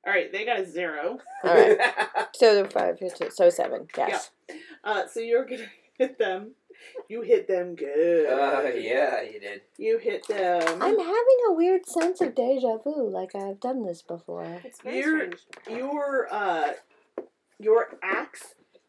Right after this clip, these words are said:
Speaker 1: thuds into the, so you're just, uh, like, full on swinging
Speaker 2: Yeah,
Speaker 1: an
Speaker 2: I
Speaker 1: axe.
Speaker 2: just
Speaker 1: No,
Speaker 2: swing
Speaker 1: like,
Speaker 2: that thing.
Speaker 1: no,
Speaker 2: Yeah,
Speaker 1: no
Speaker 2: I'm
Speaker 1: special
Speaker 2: no
Speaker 1: move,
Speaker 2: special
Speaker 1: no
Speaker 2: fancy,
Speaker 1: banter.
Speaker 2: no,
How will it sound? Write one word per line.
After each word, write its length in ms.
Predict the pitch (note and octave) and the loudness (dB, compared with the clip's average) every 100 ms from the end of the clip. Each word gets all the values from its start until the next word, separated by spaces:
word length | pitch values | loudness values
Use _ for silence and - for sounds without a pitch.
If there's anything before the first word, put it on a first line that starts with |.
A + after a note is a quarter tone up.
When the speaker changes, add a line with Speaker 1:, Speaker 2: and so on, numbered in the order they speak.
| - | -2
Speaker 1:
thuds 460 | G3 G#3+ - - E3+ | 4 4 4 -8 -10
into 300 | B3 A3+ A#3+ | -8 -8 -10
the, 160 | G3 - | -10 -6
so 200 | - A3 - | -2 -2 -2
you're 140 | A#3 | -6
just, 240 | A3 A3+ | -8 -4
uh, 120 | A3+ - _ | -2 -2 _
like, 140 | D#3+ - _ | -8 -8 _
full 160 | G#3 F#3 | -2 -2
on 140 | E3+ | -2
swinging 220 | F3+ D#3+ | 2 6
Speaker 2:
Yeah, 80 | E3 | 6
Speaker 1:
an 120 | E3 | 4
Speaker 2:
I 20 | D#3 | 2
Speaker 1:
axe. 220 | D#3 F#3+ | 6 8
Speaker 2:
just 120 | E3 F3+ | 8 4
Speaker 1:
No, 40 | |
Speaker 2:
swing 180 | D3 D3+ | 2 4
Speaker 1:
like, 220 | C#3 - | 2 4
Speaker 2:
that 60 | B2+ | 2
thing. 100 | B2+ | 4
Speaker 1:
no, 180 | F3 E3+ | 2 6
Speaker 2:
Yeah, 260 | D3+ C#3 D3 | 8 8 6
Speaker 1:
no 80 | E3 | 2
Speaker 2:
I'm 120 | G3 | 2
Speaker 1:
special 360 | E3+ F3+ G3 F#3+ | 0 -2 -2 4
Speaker 2:
no 220 | F#3 G#3+ | 10 12
Speaker 1:
move, 80 | G#3 | 12
Speaker 2:
special 540 | F#3 F#3+ F#3+ F#3+ F#3 | 8 10 10 10 4
Speaker 1:
no 40 | F#3 | 6
Speaker 2:
fancy, 640 | F3 F3+ F#3 F3+ E3+ E3+ - - | 6 6 8 6 6 2 -6 -20
Speaker 1:
banter. 220 | F#3 - | -6 4
Speaker 2:
no, 640 | F3 D#3+ D#3+ D#3+ D#3 D#3+ | 8 8 8 8 6 2